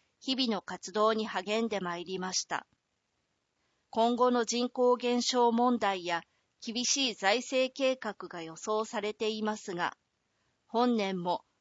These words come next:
次の八策を重点的に、地域課題の解決や、活力ある池田市の実現に向け、市政改革を力強く前進させてまいります。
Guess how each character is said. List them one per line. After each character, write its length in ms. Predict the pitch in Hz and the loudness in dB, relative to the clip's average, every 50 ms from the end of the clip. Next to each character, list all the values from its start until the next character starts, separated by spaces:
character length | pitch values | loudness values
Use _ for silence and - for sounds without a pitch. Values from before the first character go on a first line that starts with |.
| _ _ _ _ _ _ _ _ _ - | _ _ _ _ _ _ _ _ _ -12
次 300 | - 233 208 214 277 254 | -10 -6 -2 0 2 2
の 140 | 233 185 | 2 2
八 220 | 165 - 185 180 185 | 0 0 -4 -4 -4
策 420 | - - 220 220 - - 254 233 | -2 0 -2 -2 0 2 2 2
を 100 | 214 196 | 2 2
重 260 | 180 170 190 196 214 | 0 0 0 0 0
点 280 | 214 - 226 214 214 214 | 0 -2 -2 -2 -2 -4
的 340 | - 208 190 - - 208 196 | -6 -10 -10 -8 -6 -4 -4
に、 220 | 202 196 196 - _ _ _ _ _ _ _ _ - | -2 -4 -4 -8 _ _ _ _ _ _ _ _ -6
地 220 | - - 233 254 | -2 0 0 0
域 220 | 240 - 262 254 | -2 -4 -8 -4
課 180 | - 269 262 254 | 0 2 2 2
題 240 | 247 220 214 202 185 | 4 2 2 0 -2
の 120 | 175 156 | -6 -8
解 280 | - - 185 190 220 220 | -8 -8 -6 -6 -6 -6
決 340 | - 226 208 - - 208 208 | -8 -10 -10 -10 -8 -4 -2
や、 180 | 196 190 - - _ _ _ _ _ _ _ _ _ - | -2 -2 -2 -4 _ _ _ _ _ _ _ _ _ -8
活 280 | - 220 - - 269 | -8 -6 -6 -6 -4
力 380 | 247 277 254 240 _ - 196 190 | -2 0 0 0 _ -4 -2 0
あ 100 | 196 208 | 2 2
る 140 | 208 190 175 | 2 0 0
池 260 | 170 - - 233 226 | -2 -4 -6 -2 2
田 140 | 247 247 247 | 2 2 2
市 140 | - - | 0 -2
の 160 | 226 196 175 170 | -2 -4 -4 -6
実 320 | - 175 - - 220 226 | -8 -10 -12 -10 -6 -2
現 220 | 226 220 220 214 214 | 0 0 2 2 0
に 160 | 208 208 208 | 0 -2 -2
向 140 | 202 202 - - | -4 -4 -6 -6
け、 240 | - 180 - - _ _ _ _ _ _ _ _ _ _ _ _ - | -4 -4 -4 -6 _ _ _ _ _ _ _ _ _ _ _ _ -12
市 160 | - - 220 | -8 -8 -6
政 340 | - - 254 240 247 254 247 | 0 2 4 4 4 2 0
改 240 | 262 247 247 240 233 | 0 0 0 0 -2
革 340 | - 214 202 - - 185 | -4 -6 -6 -6 -4 -4
を 120 | 180 170 - | -4 -2 -2
力 400 | - - - 247 247 254 254 247 | -4 -4 -2 0 2 2 2 0
強 260 | 226 262 262 247 226 | 0 0 0 0 0
く 160 | - 196 175 - | 0 -4 -8 -4
前 240 | 185 196 226 247 240 | -2 0 0 0 0
進 260 | - 254 240 233 233 | -2 -2 -2 -4 -4
さ 160 | - 226 196 | -4 -6 -8
せ 160 | - 220 208 | -6 -6 -6
て 120 | - 208 196 | -4 -2 -2
ま 200 | 196 190 190 196 | 0 0 -2 -2
い 80 | 196 | -4
り 160 | 185 190 185 180 | -4 -6 -6 -6
ま 140 | 180 185 | -6 -8
す。 140 | - - _ | -8 -12 _